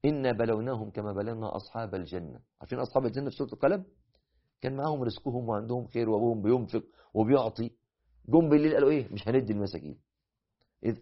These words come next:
أقسموا ليصرمنها مصبحين ولا يستثنون." مش هنأكل المساكين، هنحصد بالليل عشان ما حدش يشوفنا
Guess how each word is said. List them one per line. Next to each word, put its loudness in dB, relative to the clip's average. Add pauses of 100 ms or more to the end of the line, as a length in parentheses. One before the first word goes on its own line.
أقسموا -2
ليصرمنها -2
مصبحين -4 (240)
ولا 8
يستثنون." 2 (600)
مش -10
هنأكل 0
المساكين، -2 (200)
هنحصد -2
بالليل 2
عشان -6
ما -4
حدش -6
يشوفنا -6